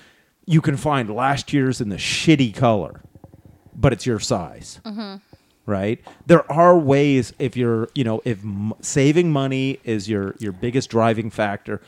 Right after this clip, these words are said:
Speaker 1: there are ways to do it. But don't just buy cheap, shitty <laughs> shoes 'cause they're cheaper.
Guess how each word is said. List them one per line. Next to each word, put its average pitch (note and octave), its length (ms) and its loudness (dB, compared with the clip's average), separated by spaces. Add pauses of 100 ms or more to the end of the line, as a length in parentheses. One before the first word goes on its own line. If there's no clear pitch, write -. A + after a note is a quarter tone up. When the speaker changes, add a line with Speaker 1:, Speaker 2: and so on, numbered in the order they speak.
(180)
Speaker 1:
there B2+ 300 0
are A#2+ 180 0
ways A#2 540 -4
to A#2+ 140 -4
do A#2 420 6
it. - 320 -8 (640)
But C#3+ 160 0
don't E3+ 260 2
just F3 220 -2
buy B2+ 220 2
cheap, - 400 -4
shitty C3 500 -4
<laughs> - 0 -
shoes C3+ 680 0
'cause A#2+ 440 -4
they're G#2+ 100 -8
cheaper. - 400 -2